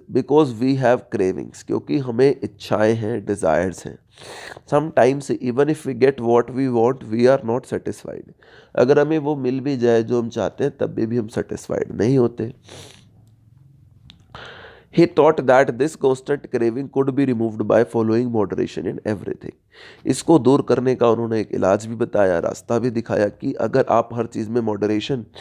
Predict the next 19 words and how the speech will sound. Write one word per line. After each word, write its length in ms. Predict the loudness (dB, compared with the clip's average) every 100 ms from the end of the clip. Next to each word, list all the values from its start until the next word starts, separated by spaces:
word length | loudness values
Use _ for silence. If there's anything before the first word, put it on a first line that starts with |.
| -20 -20 -20 -8
ले 220 | 4 6 8
लें 180 | 6
कि 140 | 2 0
मुझे 260 | 2 2 4
ज़्यादा 300 | 4 4 4
या 120 | 4
कम 200 | 2 -2
नहीं 220 | -2 -4
चाहिए, 240 | -2 -4
तो 140 | 0 -2
ये 60 |
चल 300 | 0 0 0
जाएगा। 420 | -2 -6 -8 -14 -18 _ -20 -20 -20 0
He 120 | 6 6
also 320 | 6 4 0 2
taught 200 | 2 2 -4
people 300 | -4 -2 -2
to 60 | -4
be 120 | -6